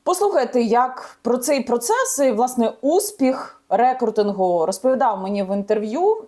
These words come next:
Е, це командир е, першого, е, батальйону третьої штурмової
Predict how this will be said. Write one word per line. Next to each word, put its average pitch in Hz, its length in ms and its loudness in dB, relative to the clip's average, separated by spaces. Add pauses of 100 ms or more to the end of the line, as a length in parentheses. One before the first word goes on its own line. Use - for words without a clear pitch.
Е, 185 460 0
це 233 180 0
командир 240 840 0 (420)
е, 180 280 2 (120)
першого, 180 960 0 (220)
е, 151 80 -8
батальйону 269 760 0 (100)
третьої 247 440 0
штурмової 190 760 -2